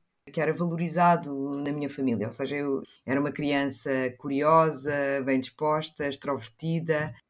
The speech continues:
e isso sempre foi celebrado e saudado. E depois, quando,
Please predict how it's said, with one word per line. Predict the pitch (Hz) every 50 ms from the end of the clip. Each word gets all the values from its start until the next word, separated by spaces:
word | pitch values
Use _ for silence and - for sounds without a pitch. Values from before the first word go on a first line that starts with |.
| _ _ _ _ _ -
e | 139 160 156 156 165 165
isso | 160 165 - - - 175 175
sempre | 170 - - 180 170 175 175 -
foi | - - - 175 175 170 175 175 175 175 165
celebrado | - - - 180 180 175 165 165 170 170 170 175 170 175
e | 170
saudado. | 170 - 185 175 170 160 175 170 165 165 156 165 156 139 131
E | 131 120 - - 147 147 143 143 143 135
depois, | - - - 156 156 147 -
quando, | - - 160 151 151 151 135 143 143 143 139 139 131 131